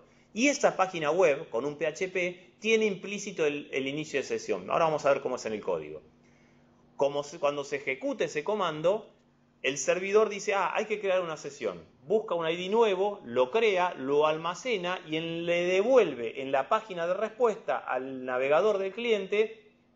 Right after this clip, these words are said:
la página que le solicitó más el I D de sesión. El cliente agarra el I D de sesión y lo almacena en una cookie y le pone "treinta minutos de vencimiento",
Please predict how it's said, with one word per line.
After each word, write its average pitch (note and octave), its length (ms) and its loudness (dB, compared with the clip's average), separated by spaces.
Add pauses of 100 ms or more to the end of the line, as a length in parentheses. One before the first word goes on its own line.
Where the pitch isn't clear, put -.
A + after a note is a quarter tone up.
(500)
la A2 240 0
página F#3 380 2
que D3+ 80 -2
le D#3+ 100 -4
solicitó G#3 560 -2
más G#3 440 -2
el D3 140 -2
I C#3+ 120 0
D D3+ 200 -8
de A#2+ 60 -6
sesión. F2+ 500 -10 (400)
El D#3+ 180 0
cliente F3+ 400 0
agarra E3 300 2
el D#3+ 80 -4
I D#3+ 180 -4
D F3 60 -2
de F3+ 60 -2
sesión A3+ 480 -4 (220)
y F#3+ 120 -2
lo F3+ 80 12
almacena F3+ 440 4
en F3 100 -4
una D#3+ 220 -4
cookie G#2+ 360 -8
y E3+ 80 -2
le G#3+ 120 10
pone G#3+ 420 0 (240)
"treinta G3 360 0
minutos F3 340 -4
de C#3+ 60 0
vencimiento", G2+ 680 -10